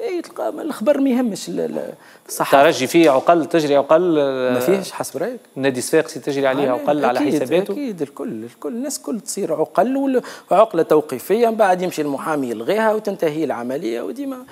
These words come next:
Speaker 1: عادي معناها. وكان عندك مشكلة تصفيها مع اللي عامل عقلة، يا أخي الناس كل اللي تعمل عقل عندها حق، إجراء طبيعي تعمل عقلة، معناها تقوم بقضية وتعمل عقلة، وساعات يبعث لك في عنوان مش عنوانك، حكاية
Speaker 2: قضية المرتبات، قضية كذا.
Speaker 1: احنا أمورنا واضحة،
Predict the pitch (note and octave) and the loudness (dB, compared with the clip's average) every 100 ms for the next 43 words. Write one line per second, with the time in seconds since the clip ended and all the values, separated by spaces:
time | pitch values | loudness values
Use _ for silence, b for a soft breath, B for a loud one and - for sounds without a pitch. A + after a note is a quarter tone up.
0 | B B - C4+ A#3 F3 F3 G#3 G3+ F#3+ | B B -8 -4 -4 -4 -6 0 0 2
1 | A3 G3+ F3+ F3 E3+ F3+ - C#3+ - C3+ | 2 2 2 0 0 -4 -2 -4 -4 -6
2 | - D3 C3 B2+ C3 A#2+ B B B - | -2 0 0 0 -2 -4 B B B -4
3 | B2+ B2 A#2+ A#2 G3+ G#3 F#3+ E3+ D3+ C#3+ | -2 0 -2 2 2 4 2 2 -2 -2
4 | D3+ D#3+ - - F#3+ - E3+ F3 - G3 | 0 0 4 2 4 2 2 2 2 2
5 | F#3+ D3 D#3+ D3+ C#4 - - - b b | 2 2 2 2 2 0 -10 -20 b b
6 | b b - G3 C#4 C4+ B3 B3+ A3+ C#3 | b b -8 2 4 4 4 4 4 4
7 | D3+ D3+ D#3 F3+ A2 A2 A#2+ C#3 - D#3+ | 2 4 4 4 2 -6 -2 -2 0 -2
8 | - A#2+ D#3+ G#3 G3+ G3 F3+ F3 G3 G3 | 0 0 4 4 4 2 4 4 4 4
9 | F3+ F3 F3 E3 E3+ D#3+ - D#3 D3+ F3 | 4 4 4 4 2 2 0 2 2 2
10 | D3+ C#3 C3 C#3 G3 F#3+ F#3 F3 B B | 2 0 -4 0 0 -2 -4 -8 B B
11 | - C4+ C#4+ C#4 B3 G#3+ - - D3 E3 | -8 0 0 2 2 4 2 2 6 6
12 | D#3 D3+ D3+ D3+ - C3 D3 C#3 - C#3+ | 4 4 4 4 2 4 4 4 4 4
13 | D3+ D3+ D3+ D#3 E3+ F3+ F#3 F#3+ F3 E3+ | 6 4 4 4 4 4 4 4 4 4
14 | F#3 F3+ E3 D3 - | 4 4 4 4 0